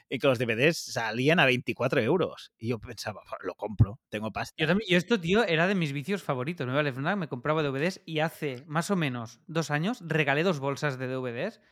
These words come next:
Speaker 1: Sí, sí,
Speaker 2: Más
Speaker 1: a, a
Speaker 2: grandes
Speaker 1: mí me,
Speaker 2: que,
Speaker 1: me
Speaker 2: que
Speaker 1: regalaste.
Speaker 2: ¿A ti te regalé
Speaker 1: A mí
Speaker 2: también?
Speaker 1: me regalaste mucho y cuando lle-, llegaste al, al, al despacho de copy, que tenían ahí como doscientos D V Ds, dijiste, "Ah, pues mira", lo, y yo, "Dámelos, dámelos".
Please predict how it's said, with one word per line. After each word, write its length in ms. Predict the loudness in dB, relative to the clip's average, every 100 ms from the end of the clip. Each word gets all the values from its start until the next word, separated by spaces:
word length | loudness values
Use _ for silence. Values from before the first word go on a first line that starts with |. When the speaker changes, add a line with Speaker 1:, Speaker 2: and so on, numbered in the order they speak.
| _
Speaker 1:
Sí, 120 | -2 4
sí, 160 | 10
Speaker 2:
Más 60 | 10
Speaker 1:
a, 40 |
a 20 | 10
Speaker 2:
grandes 120 | 6
Speaker 1:
mí 160 | 4
me, 200 | 4 6
Speaker 2:
que, 40 | 6
Speaker 1:
me 140 | 6
Speaker 2:
que 0 |
Speaker 1:
regalaste. 640 | 8 6 4 0 -2 -10 -14 -14 -18 _ _ _ -20 _
Speaker 2:
¿A 120 | -2 2
ti 100 | 4
te 80 |
regalé 280 | 6 6 6 4 4
Speaker 1:
A 60 | 6
mí 80 | 4
Speaker 2:
también? 40 | 4
Speaker 1:
me 120 | 2
regalaste 520 | 4 4 2 2 -2
mucho 280 | -2 0 0
y 60 | 4
cuando 300 | 2 2 0
lle-, 300 | 0 -2 -4
llegaste 420 | -2 -4 0 4
al, 280 | 4 4 2
al, 460 | 2 0 -2 -4
al 300 | -4 -6 -6
despacho 420 | -8 -4 -2 2
de 80 | 0
copy, 480 | 2 0 0 -2 -4 _ _ _ _
que 100 | -4
tenían 280 | -2 -2 -2
ahí 160 | 0 -2
como 240 | -2 -6
doscientos 540 | -6 -6 -4 0 2 2
D 60 |
V 120 | 2 0
Ds, 200 | 0 -4
dijiste, 320 | -8 -10 -10
"Ah, 320 | -10 -10 -12 -14
pues 140 | -12
mira", 460 | -8 -6 -4 -6 -10
lo, 480 | -12 -8 -8 -10 -10 -8
y 160 | -6 -4
yo, 260 | -4 -4
"Dámelos, 360 | -4 -2 -4 -4
dámelos". 420 | -4 -4 -6